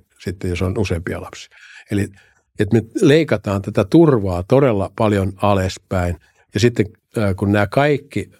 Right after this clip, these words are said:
ansioturvan muutokset on sovittu työnantajapuolen kanssa yksi tu-, yksin tuumin, minäkin olen ollut monta sopimassa, ää, mole-, molempiin suuntiin,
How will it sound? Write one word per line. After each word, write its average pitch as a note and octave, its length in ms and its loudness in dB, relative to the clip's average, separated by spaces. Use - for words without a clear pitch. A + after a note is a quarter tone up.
ansioturvan G2 720 0
muutokset G#2+ 580 0
on G#2 120 -2
sovittu G#2 460 0
työnantajapuolen F#2 880 0
kanssa F#2+ 260 -6
yksi B2+ 280 0
tu-, G#2+ 260 0
yksin B2+ 380 -2
tuumin, G2 360 0
minäkin A#2+ 340 2
olen G2+ 100 0
ollut G2+ 140 0
monta G#2+ 260 0
sopimassa, F#2 600 -2
ää, G2 200 -4
mole-, B2+ 280 4
molempiin A2 480 2
suuntiin, G2+ 580 0